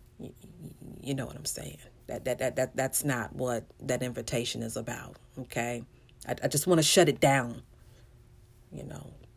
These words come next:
quick, quick like, okay? So anywho, yeah, I have been monitoring the time and I need to get on up out of here. Uh,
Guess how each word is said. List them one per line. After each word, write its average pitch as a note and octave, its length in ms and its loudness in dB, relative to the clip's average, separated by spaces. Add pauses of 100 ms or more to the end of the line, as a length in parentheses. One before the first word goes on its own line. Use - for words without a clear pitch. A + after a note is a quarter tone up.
(240)
quick, - 360 -2 (180)
quick D3 220 -4
like, - 340 -14 (300)
okay? E3 420 6 (440)
So A#3 200 10
anywho, A#3+ 760 10
yeah, F3+ 720 8
I F3+ 760 8
have E3+ 140 2
been D#3+ 180 4
monitoring D#3+ 640 0
the D3+ 80 -2
time D#3 360 -2
and C#3 100 0
I C#3 60 -2
need D#3+ 160 -2
to - 60 -10
get D3+ 180 -6
on D#3 160 -6
up D3 140 -8
out D#3 160 -8
of D3 60 -6
here. C#3+ 300 -10 (680)
Uh, C#3 680 -10